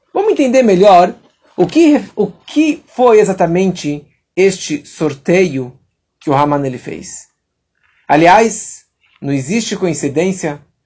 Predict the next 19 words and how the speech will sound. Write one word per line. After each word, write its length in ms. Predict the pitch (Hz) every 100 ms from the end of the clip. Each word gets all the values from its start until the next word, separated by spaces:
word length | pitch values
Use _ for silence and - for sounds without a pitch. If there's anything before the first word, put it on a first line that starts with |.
| _ _
tudo 320 | - 262 208
é 160 | 190 202
por 240 | 202 160
providência 600 | 143 151 139 143 208 196
divina 380 | 151 143 156 214
particular, 680 | 190 151 - 143 143 180 180
Ashgaha 500 | 156 131 131 - 196
Pratit. 520 | 160 147 - 208 - - _ _ _ -
E 80 | 160
olha 160 | 233
só 140 | 220 240
que 80 |
incrível. 500 | 226 202 220 175 170 _ _ _ _ _ _
Hoje 600 | 220 277 262 226 240 226 _ _
é 80 | 175
dia 520 | 156 214 220 208 202 -
sete 480 | - 233 233 226
de 100 | 185
Adar. 420 | 196 170 151 147